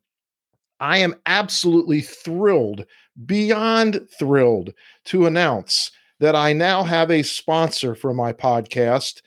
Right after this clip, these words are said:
a very, very wonderful and intelligent woman, Bev Myers, who is a law professor in California, and she teaches a legal writing class.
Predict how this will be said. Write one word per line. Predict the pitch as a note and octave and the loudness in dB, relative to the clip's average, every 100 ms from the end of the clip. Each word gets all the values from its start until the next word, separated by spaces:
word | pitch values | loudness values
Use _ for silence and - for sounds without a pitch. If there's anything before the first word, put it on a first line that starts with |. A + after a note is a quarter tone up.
| _ _ - | _ _ 0
a | D#3 | 2
very, | C#3+ B2+ F3 G#3 F#3+ D#3 | 0 -2 -2 2 2 2
very | C#3+ D3 C3+ | 2 2 0
wonderful | B2+ C3 E3+ D#3 C#3+ D3 B2+ | 0 0 2 2 0 0 -2
and | B2 | -2
intelligent | A#2 - E3 F#3+ C#3+ C#3+ C#3+ | -6 -8 -2 0 2 0 -2
woman, | B2+ C#3 C3+ C3 A#2+ _ _ - | -2 0 0 -4 -8 _ _ -20
Bev | F#2 C#3+ F3+ F#3+ F3 C#3+ | -2 2 2 2 -2 -4
Myers, | B2+ C#3 C#3+ B2+ G#2 F#2 F2+ - - - _ - | 0 2 2 2 -2 -6 -8 -10 -12 -20 _ -2
who | D3 | 2
is | C#3+ A#2 | 2 2
a | C3 C3 | 0 2
law | A#2+ C3+ E3+ E3 | 2 2 2 0
professor | - - C3 A#2+ - B2 A#2 | -2 -2 0 -2 -2 -2 -2
in | C3+ A#2+ | -4 -8
California, | - C#3 C#3+ C#3+ - D#3+ D3 A#2 A2 C#3+ _ _ _ _ _ - | -4 0 2 2 0 -2 0 -2 -4 -6 _ _ _ _ _ -2
and | D3 D3 C#3+ | 0 2 0
she | - - A3+ | -4 -4 -2
teaches | A3 G#3+ G3 - F3+ E3 | -4 -4 -2 0 0 0
a | D3+ D3 | 0 2
legal | D#3 F3+ F#3 E3 | 2 2 2 2
writing | D#3 E3+ D#3 B2 | 4 4 2 -2
class. | - B2+ A2 E2 - - | -2 -2 -2 -4 -8 -8